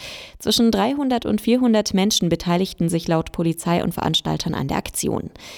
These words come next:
Hintergrund der Demo waren einem Sprecher der Initiative gegen Rechts zufolge Berichte über eine Veranstaltung der Werteunion mit Hans-Georg Maaßen letztes Jahr in Schloss Emmeram.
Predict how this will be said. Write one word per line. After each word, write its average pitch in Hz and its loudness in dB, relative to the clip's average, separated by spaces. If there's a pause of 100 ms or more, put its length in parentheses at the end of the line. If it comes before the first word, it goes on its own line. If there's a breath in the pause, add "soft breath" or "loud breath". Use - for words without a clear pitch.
(260 loud breath)
Hintergrund 220 2
der 175 4
Demo 175 2
waren 202 0
einem 175 0
Sprecher 202 -2
der 190 2
Initiative 185 0
gegen 180 2
Rechts - -4
zufolge 175 0
Berichte 202 0
über 208 2
eine 190 0
Veranstaltung 190 0
der 180 2
Werteunion 185 2
mit 185 0
Hans-Georg 190 0
Maaßen 180 0
letztes 170 -2
Jahr 156 0
in 160 -4
Schloss - -6
Emmeram. 170 -2